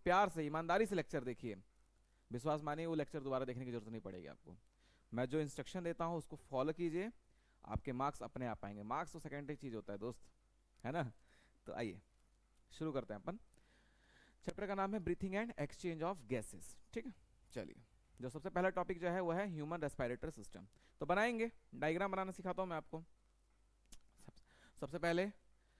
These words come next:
आ, आप लोग जब भी lecture देख रहे हैं तो copy pen लेके बैठिए बेटा, ठीक है, क्योंकि मेरे साथ diagram बनाना पड़ेगा आपको, और मैं ज़बरदस्ती बनवाऊंगा भी।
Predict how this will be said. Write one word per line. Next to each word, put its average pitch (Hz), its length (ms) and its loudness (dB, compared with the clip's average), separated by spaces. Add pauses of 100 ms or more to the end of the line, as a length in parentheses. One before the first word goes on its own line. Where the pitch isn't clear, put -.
(340)
आ, 120 340 2 (400)
आप 127 200 2
लोग 156 120 2
जब 139 140 0
भी 175 120 4
lecture 165 300 0
देख 143 160 -2
रहे 156 60 -2
हैं 156 80 0
तो 165 80 -4
copy 143 260 0
pen 143 160 -2
लेके 120 220 0
बैठिए 104 240 -2
बेटा, 92 260 -8 (320)
ठीक 165 120 -6
है, 127 120 -2 (180)
क्योंकि 127 180 -4
मेरे 127 160 -2
साथ 127 140 -2
diagram 120 320 -2
बनाना 113 200 -2
पड़ेगा 98 300 -6
आपको, - 300 -16 (440)
और 120 140 0
मैं 139 120 0
ज़बरदस्ती 143 400 -2
बनवाऊंगा 151 440 2
भी। 95 160 -6